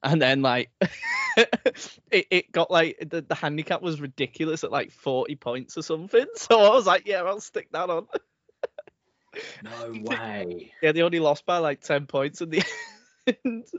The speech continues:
Speaker 1: Like, that's how bad our
Speaker 2: Imagine
Speaker 1: bookies are. <laughs> So
Speaker 2: Imagine if they did that in the bloody, in the, um, Wakefield Trinity game.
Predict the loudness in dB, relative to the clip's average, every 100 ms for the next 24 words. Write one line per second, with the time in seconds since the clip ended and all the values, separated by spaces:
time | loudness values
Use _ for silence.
0 | -2 0 0 -2 0 0 2 4 4 2
1 | -2 -4 -12 -16 -6 -4 -4 -8 -16 -20
2 | -20 -20 -20 -18 2 2 4 0 -2 -10
3 | _ _ _ -20 -20 -20 -20 _ _ -8
4 | -8 -4 -4 2 2 2 0 0 -2 -4
5 | -8 -6 -4 -2 -4 -6 -10 -8 -4 -2
6 | -4 -8 _ _ _ _ _ -14 -12 -10
7 | -12 -14 -14 -2 0 0 -4 -8 -6 -4
8 | -4 -4 -6 -8 -14